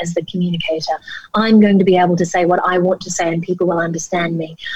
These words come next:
And the more I've been exposed to, to different parts of the world and to different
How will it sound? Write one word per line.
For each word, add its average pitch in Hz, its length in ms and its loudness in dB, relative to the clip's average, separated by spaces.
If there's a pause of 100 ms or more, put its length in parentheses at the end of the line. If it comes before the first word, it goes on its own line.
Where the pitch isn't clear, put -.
(220)
And 208 180 6
the 208 40 8
more 226 220 6
I've 247 140 2
been 208 160 4
exposed 185 580 0
to, 180 340 6
to 185 240 0
different 180 340 -2
parts - 240 -2
of 180 100 0
the 180 80 2
world 175 300 2
and 175 140 -6 (260)
to 175 100 -4
different 185 340 -4